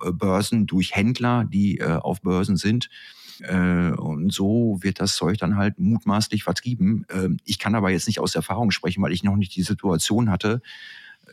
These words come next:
dass mich jemand angesprochen hat, ob ich, keine Ahnung, für einen Einkaufspreis von, äh, zehn Euro das Stück hundert Mal Nevermind kaufen möchte. Ist mir noch nicht passiert und, ne, von daher kann ich halt nicht sagen,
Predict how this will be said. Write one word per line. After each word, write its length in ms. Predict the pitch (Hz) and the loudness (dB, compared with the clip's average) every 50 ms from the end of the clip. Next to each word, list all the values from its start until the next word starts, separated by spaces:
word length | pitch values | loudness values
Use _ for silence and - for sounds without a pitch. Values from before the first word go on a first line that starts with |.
| - - - - | -20 -20 -18 -8
dass 280 | 117 104 101 95 - | -4 -2 -2 0 2
mich 220 | - 113 123 - - | 2 2 2 2 2
jemand 300 | 101 101 104 98 92 - | 2 2 2 2 2 2
angesprochen 540 | 107 123 120 110 - - 92 - - 92 92 | 2 2 2 2 0 -2 -2 0 2 2 2
hat, 260 | 95 - - - - _ | 2 0 -2 -6 -10 _
ob 240 | - - 90 - - - | -6 -6 -6 -6 -6 -6
ich, 240 | - 92 - - | -4 -4 -4 -4
keine 260 | - 90 87 92 95 78 | -2 -2 0 0 0 0
Ahnung, 380 | 71 82 92 101 98 92 87 | 0 0 0 0 0 0 -2
für 180 | - - - 78 | -4 -4 -2 0
einen 100 | 80 80 | 0 0
Einkaufspreis 640 | - - 98 95 101 92 87 - - 85 92 95 - | 0 0 0 2 0 0 -2 -2 -2 0 0 0 0
von, 440 | - 90 92 95 92 90 82 - | 0 2 4 4 4 4 2 2
äh, 220 | - 78 80 76 73 | 0 0 0 0 0
zehn 300 | - - 104 104 101 85 | 0 0 2 2 2 2
Euro 520 | - 95 110 110 101 98 87 95 107 110 - - - - - - - - | 2 2 2 4 4 2 2 2 0 -2 -6 -14 -20 -20 -20 -16 -6 -2
das 120 | 95 95 | -2 0
Stück 380 | - - - 98 98 95 - - | 0 0 0 -2 -2 -2 -2 0
hundert 280 | 101 110 104 104 95 | 2 2 2 2 2
Mal 180 | - 98 98 95 | 2 2 4 4
Nevermind 520 | 92 95 98 98 92 87 76 67 67 65 | 4 4 4 2 2 2 2 0 0 -2
kaufen 340 | - - 73 - - - 71 | -4 -4 -4 -4 -2 -2 0
möchte. 220 | 69 67 69 - - | 0 0 -2 -4 -6
Ist 160 | - - - | -4 -2 0
mir 60 | 98 | 2
noch 100 | 87 92 | 4 4
nicht 180 | 92 92 - - | 4 2 2 0
passiert 540 | 92 90 - - - 98 110 110 - - _ - | -2 -2 -2 0 0 0 0 0 -2 -6 _ -6
und, 460 | - 92 90 85 - - - - - - | -4 -2 -2 -2 -2 -4 -8 -8 -6 -2
ne, 220 | 82 92 95 104 | 0 2 2 0
von 180 | 104 - 90 87 | 0 0 0 2
daher 380 | 87 92 92 90 98 107 104 - - - - - - - - - _ - | 2 2 2 2 2 0 -2 -4 -8 -16 -16 -16 -16 -16 -18 -16 _ -4
kann 160 | - 101 104 | 0 2 2
ich 120 | 104 101 101 | 2 2 0
halt 140 | 87 - | 0 0
nicht 160 | - 101 90 - | 0 0 0 0
sagen, 420 | 87 80 82 90 98 107 113 | 0 0 2 2 2 2 0